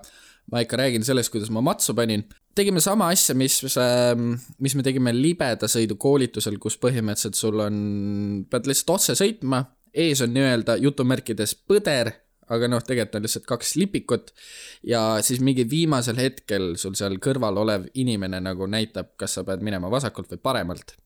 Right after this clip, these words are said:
Ja siis sa pead mööda saama takistusest. Ja iga kord, kui sa nagu saad edukalt mööda, siis tõstad kiirust mingi kaks-kolm kilomeetrit. Mul oli teine, äh,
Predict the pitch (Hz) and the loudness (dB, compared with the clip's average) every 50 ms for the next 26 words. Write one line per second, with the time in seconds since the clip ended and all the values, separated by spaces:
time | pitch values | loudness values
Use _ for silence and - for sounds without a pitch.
0 | _ _ - _ _ _ _ 110 95 92 92 90 - - 104 95 101 98 120 135 | _ _ -20 _ _ _ _ -6 -4 -4 -2 -4 -4 -6 -4 -2 -2 0 2 2
1 | 123 104 - 95 - 92 87 87 107 104 - - 98 - - 98 - - - - | 2 2 0 -2 -6 -6 -6 -6 -6 -6 -6 -8 -10 -10 -8 -8 -6 -6 -4 -2
2 | 123 139 143 127 120 139 135 - - 117 113 - 113 110 113 110 104 113 110 - | -2 0 0 2 2 0 0 0 -2 -4 -2 0 0 0 0 0 0 0 -2 0
3 | 110 156 180 156 135 - 120 113 - 202 226 208 - 131 - 117 110 - - 131 | 0 0 2 2 0 -2 -2 -2 0 0 0 0 0 0 -2 -2 -2 0 0 0
4 | 127 - 120 98 - - - - - - - - _ _ - 131 117 101 98 - | 2 2 0 -2 -2 -6 -14 -20 -20 -20 -20 -20 _ _ 0 0 2 2 2 0
5 | - 101 95 92 90 - 104 104 - - - 107 95 95 90 - 101 95 87 82 | -2 -2 -4 -6 -4 -4 -4 -4 -4 -4 -4 -2 -2 -2 -4 -4 -4 -4 -4 -6
6 | 82 - - - 87 - _ - _ _ _ - 147 147 143 143 143 139 127 175 | -8 -10 -12 -16 -18 -18 _ -20 _ _ _ 0 2 4 4 4 4 4 4 4
7 | 180 185 180 165 147 131 123 120 123 131 165 - _ 120 120 117 113 113 117 117 | 4 4 4 4 2 2 0 0 -2 -4 -10 -10 _ -2 0 0 2 2 2 2
8 | 117 117 113 113 113 113 113 110 110 98 | 2 2 2 2 2 2 2 2 0 0